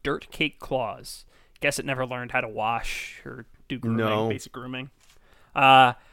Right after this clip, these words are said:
Speaker 1: a howl radiated the gr-, Kentucky rural community at night in what was then known as the Land Between Rivers. The guttural howl belied a sense of ravenous hunger, one which local farmers were said to take measures to deter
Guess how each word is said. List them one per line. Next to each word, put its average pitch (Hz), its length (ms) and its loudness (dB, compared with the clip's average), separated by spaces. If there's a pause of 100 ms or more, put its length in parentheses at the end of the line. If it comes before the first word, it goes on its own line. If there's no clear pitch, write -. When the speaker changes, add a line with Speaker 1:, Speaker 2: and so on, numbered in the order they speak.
(220)
Speaker 1:
a 151 80 8
howl 214 560 8
radiated 202 500 -2
the 190 180 -2
gr-, 160 100 -4 (240)
Kentucky 180 420 0
rural 156 260 2
community 143 500 -4
at 92 120 -4
night 139 380 -4 (260)
in 143 80 4
what 147 100 2
was 139 140 -2
then 196 260 2
known 123 560 -4
as 143 140 -6
the 143 60 -6
Land 131 280 -8
Between 123 520 -10
Rivers. - 580 -16 (400)
The 151 120 -2
guttural 208 380 6
howl 185 360 2
belied 139 360 0
a 147 40 -4
sense - 280 -4
of 127 140 -8
ravenous 147 480 -2
hunger, 165 460 -6 (240)
one 214 400 0
which 151 200 -6
local 160 220 -4
farmers 190 540 -8
were 131 80 -10
said 165 500 -4
to - 100 -12
take - 220 -10
measures 135 400 -8
to - 100 -14
deter - 520 -8